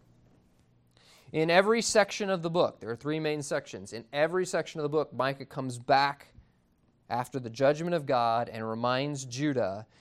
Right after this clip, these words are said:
that God has not forsaken his promises,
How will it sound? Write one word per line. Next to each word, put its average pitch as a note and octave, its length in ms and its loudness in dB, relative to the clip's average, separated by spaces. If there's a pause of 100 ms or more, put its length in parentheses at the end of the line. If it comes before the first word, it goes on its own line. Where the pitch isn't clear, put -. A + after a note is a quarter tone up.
(120)
that A#2 200 -8
God C3+ 560 4 (260)
has A#2 160 -10
not A#2 440 -4 (180)
forsaken A2+ 580 -8
his A2 160 -14
promises, - 720 -14